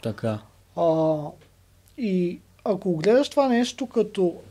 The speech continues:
Speaker 2: пространство за събития или пространство за реклама,
Speaker 1: Да.
Speaker 2: на повечето брандове не им трябва да го притежават дългосрочно.
Speaker 1: Да, да,
Speaker 2: Това е
Speaker 1: да.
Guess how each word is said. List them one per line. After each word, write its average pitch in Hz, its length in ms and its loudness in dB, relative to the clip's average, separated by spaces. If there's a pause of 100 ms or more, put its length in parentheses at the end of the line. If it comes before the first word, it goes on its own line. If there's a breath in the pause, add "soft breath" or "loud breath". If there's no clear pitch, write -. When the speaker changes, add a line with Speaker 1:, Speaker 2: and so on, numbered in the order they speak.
(1300 soft breath)
Speaker 2:
пространство 202 600 4
за 233 80 2
събития 185 680 4
или 202 180 2
пространство 196 520 0
за 180 140 0
реклама, 170 600 0 (320 soft breath)
Speaker 1:
Да. 113 380 -2
Speaker 2:
на 180 320 2
повечето 226 600 6
брандове 208 520 4
не 214 160 2
им 240 240 2
трябва 214 380 8
да 214 120 4
го 196 120 0
притежават 190 600 4
дългосрочно. 156 600 -2 (120)
Speaker 1:
Да, 120 320 2 (200)
да, 110 220 -2
Speaker 2:
Това 254 240 10
е 254 40 6
Speaker 1:
да. 226 300 6